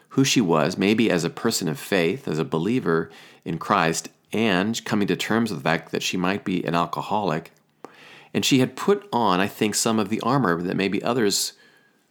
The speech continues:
were putting on her, either as, "No, you can't be a person of faith," or, "No, you can't be an alcoholic." But she had the courage and the strength to finally name,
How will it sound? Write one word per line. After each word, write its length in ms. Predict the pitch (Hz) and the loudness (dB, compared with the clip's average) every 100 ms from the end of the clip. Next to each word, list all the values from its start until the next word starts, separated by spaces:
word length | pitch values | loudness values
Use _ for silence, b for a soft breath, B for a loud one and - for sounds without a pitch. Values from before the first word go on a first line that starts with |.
| b _ _ _ - | b _ _ _ -6
were 80 | 110 | -4
putting 320 | - 123 113 | 2 2 2
on 200 | 101 113 | 2 2
her, 180 | 67 62 | 0 -2
either 300 | 92 90 87 | 0 2 2
as, 260 | 85 82 - | 2 0 0
"No, 140 | 101 | 0
you 140 | 98 | 0
can't 340 | 90 - 110 78 | -4 -6 -6 -4
be 180 | 82 76 | -2 -4
a 60 | |
person 300 | 71 80 - | -6 -8 -10
of 40 | - | -10
faith," 320 | - 71 - | -10 -10 -8
or, 20 | |
"No, 120 | 92 | -4
you 180 | 90 90 | -2 -2
can't 320 | - - 117 | -6 -6 -6
be 80 | 85 | -6
an 80 | 71 | -4
alcoholic." 720 | 58 - - - - - - _ b b b b b b b b _ _ - | -6 -8 -10 -10 -8 -10 -14 _ b b b b b b b b _ _ -6
But 300 | - 107 107 | 0 2 2
she 160 | - 98 | -2 0
had 160 | 90 | 0
the 80 | 95 | -2
courage 500 | - 180 165 95 - | -2 0 2 2 0
and 140 | 104 95 | -4 -2
the 60 | |
strength 520 | - - 127 98 95 - | -2 0 0 0 -2 -8
to 100 | 82 | -6
finally 360 | - 98 101 | -2 0 0
name, 600 | 98 104 104 90 98 - | -2 -2 0 -2 -4 -10